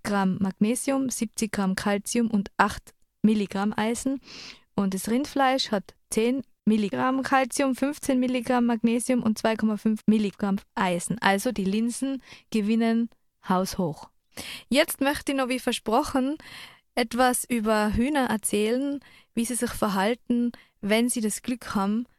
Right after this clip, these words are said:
frei zu leben und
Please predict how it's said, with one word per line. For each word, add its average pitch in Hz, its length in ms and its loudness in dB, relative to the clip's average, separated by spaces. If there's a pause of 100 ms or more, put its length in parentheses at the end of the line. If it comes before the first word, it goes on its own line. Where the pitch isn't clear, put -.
(400)
frei 208 320 2
zu - 160 -4
leben 214 500 -2 (420)
und 202 580 -2